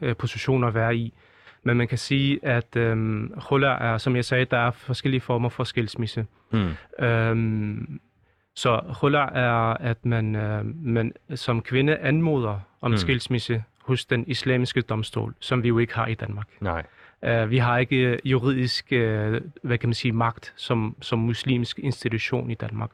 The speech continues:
Speaker 2: Mm.
Speaker 1: Og det er jo det, der gør det pro-, problematisk. Imamerne kan, kan vie folk,
Speaker 2: Mm.
Speaker 1: øh, islamisk,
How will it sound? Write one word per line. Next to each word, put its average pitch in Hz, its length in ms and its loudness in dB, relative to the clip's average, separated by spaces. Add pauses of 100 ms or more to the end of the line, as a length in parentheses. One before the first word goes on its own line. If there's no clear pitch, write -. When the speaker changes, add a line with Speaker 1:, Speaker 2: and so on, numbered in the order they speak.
(140)
Speaker 2:
Mm. 101 120 0 (180)
Speaker 1:
Og 127 200 2
det 135 60 4
er - 40 6
jo 110 80 0
det, 139 120 2
der 143 100 2
gør 117 220 0
det 117 160 -4
pro-, 120 220 -4
problematisk. 113 680 -2 (600)
Imamerne 135 460 2
kan, 117 300 -2
kan 117 260 0
vie 175 280 0 (160)
folk, 156 320 0 (300)
Speaker 2:
Mm. - 60 0
Speaker 1:
øh, 117 260 2
islamisk, 165 480 -4